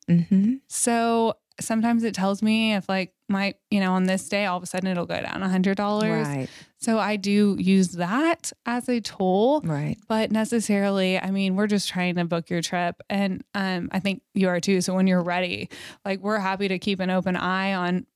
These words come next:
Speaker 2: flight prices. But
Speaker 1: Right.
Speaker 2: most people, when they come to us, they're ready to
Speaker 1: Just
Speaker 2: kinda
Speaker 1: pull.
Speaker 2: start booking.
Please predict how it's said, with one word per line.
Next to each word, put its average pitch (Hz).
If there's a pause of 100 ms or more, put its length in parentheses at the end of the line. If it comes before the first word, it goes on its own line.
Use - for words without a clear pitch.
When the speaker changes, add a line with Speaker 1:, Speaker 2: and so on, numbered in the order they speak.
Speaker 2:
flight 190
prices. 208
But 180 (140)
Speaker 1:
Right. 208
Speaker 2:
most 247
people, 262
when 240
they 202
come 196
to 208
us, 202
they're 175
ready 170
to -
Speaker 1:
Just 175
Speaker 2:
kinda -
Speaker 1:
pull. 160
Speaker 2:
start -
booking. -